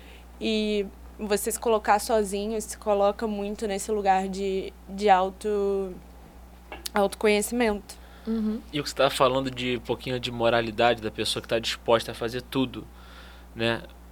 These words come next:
Speaker 3: Hoje você ter algum nível de caráter e moral tá se tornando cada vez mais uma resistência. Se você não tiver disposta, no meio de vocês estão, é, atrizes, at-,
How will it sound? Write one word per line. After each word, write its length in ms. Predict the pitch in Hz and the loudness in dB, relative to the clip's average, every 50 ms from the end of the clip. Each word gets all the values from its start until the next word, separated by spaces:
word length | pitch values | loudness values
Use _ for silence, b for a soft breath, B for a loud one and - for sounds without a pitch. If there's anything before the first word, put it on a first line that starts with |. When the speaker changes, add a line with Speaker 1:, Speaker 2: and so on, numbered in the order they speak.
| - - - | -20 -4 8
Speaker 3:
Hoje 320 | - 139 160 175 175 165 165 | 10 12 12 12 10 6 4
você 600 | 151 156 151 - - - 135 135 135 131 120 110 - - - - - - | 2 2 2 2 2 2 4 4 6 4 4 2 -4 -14 -20 -20 -8 4
ter 120 | - 135 | 8 10
algum 260 | 131 131 123 139 165 | 10 10 8 4 0
nível 380 | 170 151 147 156 147 139 131 127 | 0 2 2 2 2 2 0 -2
de 400 | 120 123 123 123 117 113 107 104 - - - - - - - - | -2 -2 -2 0 0 -2 -2 -4 -10 -18 -20 -20 -20 -20 -8 2
caráter 520 | - 143 135 127 127 135 135 - - 120 | 6 6 8 10 8 8 8 6 2 0
e 40 | 117 | 0
moral 580 | 117 123 123 123 120 113 120 127 139 127 110 - - - | 2 4 4 6 8 8 8 8 8 8 4 0 -6 0
tá 120 | - 127 | 0 0
se 100 | 117 - | 0 0
tornando 280 | - 131 120 120 127 123 | -4 -6 -6 -4 -6 -2
cada 200 | - 139 127 123 | 0 0 0 0
vez 220 | 110 113 131 139 | 0 0 -2 -2
mais 180 | 135 135 135 143 | 0 0 -2 0
uma 120 | 151 147 | 0 -2
resistência. 720 | 143 143 147 151 - - - - 147 131 117 - - 113 107 - | -2 -2 -4 -2 -4 -2 -2 -2 -4 -4 -4 -8 -10 -10 -12 -12
Se 160 | - - 131 | -10 -8 -4
você 240 | 127 127 - - 139 | -4 -4 -4 -4 -2
não 140 | 143 175 | -4 -4
tiver 220 | 185 - 202 202 190 | -4 -2 -4 -4 -2
disposta, 680 | 180 - - - - 143 131 127 - - - 113 107 b b b b - - | -2 -4 -6 -2 4 4 4 4 4 0 -6 -8 -8 b b b b -12 -10
no 80 | 127 131 | -4 4
meio 160 | 143 170 180 | 4 6 6
de 80 | - | 6
vocês 340 | 254 240 196 - - 185 185 | 4 2 4 4 4 2 0
estão, 340 | 170 - - 147 165 180 170 147 131 - | 0 0 2 2 4 4 4 2 0 -2
é, 300 | - 120 120 117 104 - - | -4 -4 -2 -2 -2 -4 -2
atrizes, 580 | - 107 110 - - - 156 175 175 143 123 120 | -4 -4 -4 0 0 2 2 2 2 -2 -4 -4
at-, 140 | 127 117 | -6 -6